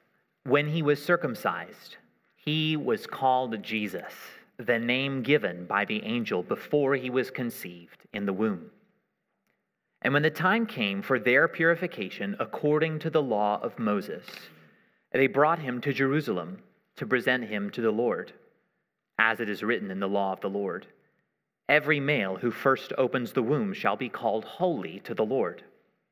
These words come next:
and to offer a sacrifice according to what is said in the law of the Lord, a pair of turtle doves or two young pigeons. Now there was a man in Jerusalem whose name was Simeon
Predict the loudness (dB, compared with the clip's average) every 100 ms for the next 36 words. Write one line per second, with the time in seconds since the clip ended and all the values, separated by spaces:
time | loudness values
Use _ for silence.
0 | _ _ _ _ _ -2 2 4 4 4
1 | 2 2 2 0 0 0 0 0 -4 -4
2 | 0 2 2 2 2 2 0 0 2 4
3 | 2 2 2 2 2 2 2 0 -4 -20
4 | _ _ _ _ _ -4 -4 0 4 6
5 | 4 2 -2 2 2 2 -2 -4 -12 -20
6 | -20 _ _ _ -2 -2 0 0 2 0
7 | -2 -6 -8 -10 -16 _ _ _ _ _
8 | _ _ _ _ _ _ _ _ _ _
9 | _ 4 4 8 8 8 6 4 4 2
10 | 0 2 4 2 4 2 2 0 2 2
11 | 2 2 0 -2 0 0 0 -2 -8